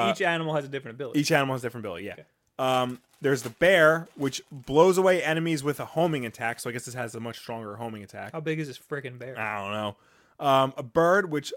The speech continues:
Speaker 1: uh, flies high with a double jump ability. And, of course, you can be a hedgehog, which collects rings, which can collect rings after getting damaged.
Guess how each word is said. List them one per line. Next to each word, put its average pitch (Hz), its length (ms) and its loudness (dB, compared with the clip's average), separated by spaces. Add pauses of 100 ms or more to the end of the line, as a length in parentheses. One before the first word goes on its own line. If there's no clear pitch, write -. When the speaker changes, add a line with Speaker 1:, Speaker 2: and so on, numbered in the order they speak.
(140)
Speaker 1:
uh, 123 240 -2
flies 156 680 0
high 151 240 0
with 139 160 -4
a 135 40 -8
double 151 320 4
jump 120 280 -4
ability. 113 560 -8 (420)
And, 143 320 -2 (100)
of 160 120 -10
course, 175 340 6
you 160 80 -6
can 165 100 -4
be 175 120 0
a 180 60 0
hedgehog, 139 680 0
which 147 220 -8
collects 143 420 -6
rings, 131 500 -4 (360)
which - 320 -4
can 127 160 -10
collect 139 320 -8
rings 123 360 -4
after 113 220 -8
getting 110 200 -10
damaged. 104 500 -14